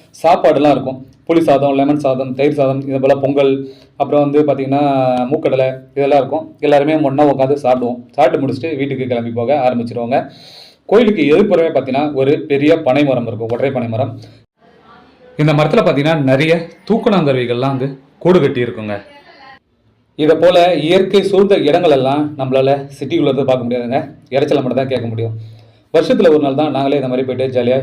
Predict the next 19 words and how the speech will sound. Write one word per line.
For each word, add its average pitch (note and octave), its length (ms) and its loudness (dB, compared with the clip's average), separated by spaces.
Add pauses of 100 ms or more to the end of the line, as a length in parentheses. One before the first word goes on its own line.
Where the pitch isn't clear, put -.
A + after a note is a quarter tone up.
(140)
என்ஜாய் B2+ 260 0
பண்ணுவோம். B2 220 -6 (180)
அதே C3+ 180 0
போல B2+ 120 -2 (500)
சாமியும் D3 360 2
கும்பிட்டுட்டு C3 320 -4 (240)
வீட்டுக்கு B2+ 360 -2
கிளம்பி A#2 260 -4
வருவோங்க. A2 280 -4 (480)
ஓகே E3 200 2
ஃப்ரெண்ட்ஸ், D3+ 240 0 (400)
இந்த D3+ 180 4
வீடியோ E3+ 180 2 (140)
இதோட D3+ 240 2
முடியுது. C3 260 -4 (320)
உங்களுக்கு D3+ 280 2
இந்த E3 100 0
வீடியோ E3+ 200 2
பிடிச்சிருந்தா D3+ 400 -2